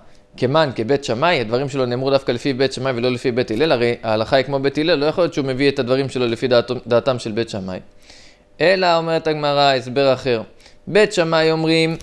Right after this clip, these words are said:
מקנח ולא באי מדיח. מספיק ללעוס משהו ולא צריך להדיח את הפה במים. בית הלל הם אלה שמחמירים והם אומרים, אף מדיח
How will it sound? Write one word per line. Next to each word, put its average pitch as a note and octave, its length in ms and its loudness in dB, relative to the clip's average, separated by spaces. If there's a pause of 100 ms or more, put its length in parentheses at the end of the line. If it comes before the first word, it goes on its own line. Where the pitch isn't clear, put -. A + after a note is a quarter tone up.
מקנח D#3 920 2
ולא F#3+ 220 4
באי D#3+ 280 2
מדיח. B2+ 460 -2 (380)
מספיק - 320 -2
ללעוס D#3+ 440 2
משהו D#3 440 0
ולא D#3 140 4
צריך D#3+ 200 -2
להדיח D3+ 340 2
את - 60 -8
הפה D#3+ 220 2
במים. D#3 480 0 (380)
בית C#3+ 240 0
הלל D3+ 200 2
הם D3+ 120 0
אלה D3+ 140 0
שמחמירים C#3 600 -2
והם C3+ 160 2
אומרים, D3 340 0
אף A#2+ 240 -2
מדיח G3 540 2